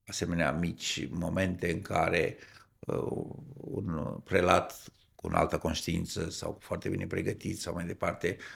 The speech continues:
a avut poziții diferite. Uh, după părerea mea, este foarte bine să ai poziții diferite, pentru că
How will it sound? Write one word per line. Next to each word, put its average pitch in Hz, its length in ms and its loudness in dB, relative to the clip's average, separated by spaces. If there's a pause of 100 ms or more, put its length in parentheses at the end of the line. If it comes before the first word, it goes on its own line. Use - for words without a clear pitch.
(220)
a 110 160 2
avut 98 280 6
poziții 95 360 0
diferite. 82 640 0 (680)
Uh, - 560 4
după 104 200 2
părerea 110 320 6
mea, 104 120 6
este 95 380 4
foarte - 340 0
bine 131 260 4
să - 120 -6
ai - 60 -4 (160)
poziții - 260 -14
diferite, - 520 -20
pentru 113 320 -6
că - 320 4